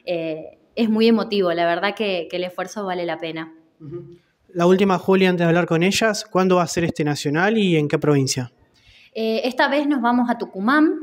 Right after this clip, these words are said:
Speaker 1: Eh, todavía no está definido dónde, pero sabemos que es en Tucumán, eh, y nos vamos en noviembre, aproximadamente del quince al dieciocho.
Speaker 2: Perfecto, perfecto. Vamos a hablar con las gimnastas en cuestión, Ana Clara,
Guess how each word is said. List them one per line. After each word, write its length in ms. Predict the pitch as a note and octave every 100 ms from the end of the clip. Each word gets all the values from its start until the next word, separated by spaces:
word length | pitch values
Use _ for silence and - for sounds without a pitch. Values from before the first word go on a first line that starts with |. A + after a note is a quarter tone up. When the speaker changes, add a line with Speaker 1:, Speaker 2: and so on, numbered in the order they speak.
| - - -
Speaker 1:
Eh, 80 |
todavía 320 | F3+ G3+ G#3 A3+
no 80 |
está 140 | A3+ A3+
definido 500 | G#3+ G#3+ G3+ G#3+ G#3
dónde, 300 | B3 D4+ C#4+
pero 160 | F#3+ F3
sabemos 400 | E3 E3+ G3+ F#3
que 80 |
es 60 | F3+
en 100 | F#3
Tucumán, 600 | F3+ G3+ A3+ C#4 C#4+ D#4+ G#3+
eh, 300 | G3 F#3 F3+
y 60 |
nos 100 | F#3+
vamos 300 | G#3 A3 B3
en 120 | A3 F#3+
noviembre, 600 | F#3 A3 C#4 C#4 D#4 - - - -
aproximadamente 840 | - F#3 F3 G3+ G#3+ A3 A3+ B3+ C#4+
del 260 | C4 F#3+
quince 320 | F#3 G#3 A3+ A3+
al 120 | G3
dieciocho. 560 | F3+ F3 E3 D3+ D#3 - _ _ _
Speaker 2:
Perfecto, 440 | F3 - - _ _ _
perfecto. 360 | _ _ _ _ _ _ _
Vamos 280 | D#3+ F3 F3+
a 40 | F3+
hablar 160 | F#3
con 140 | F#3 F3
las 100 | D#3
gimnastas 480 | - D#3 F3 E3+ E3
en 80 |
cuestión, 520 | D3 D3 - G3 G#3+ - -
Ana 240 | D3 C#3
Clara, 520 | C#3 E3+ A3 A#3 A#3+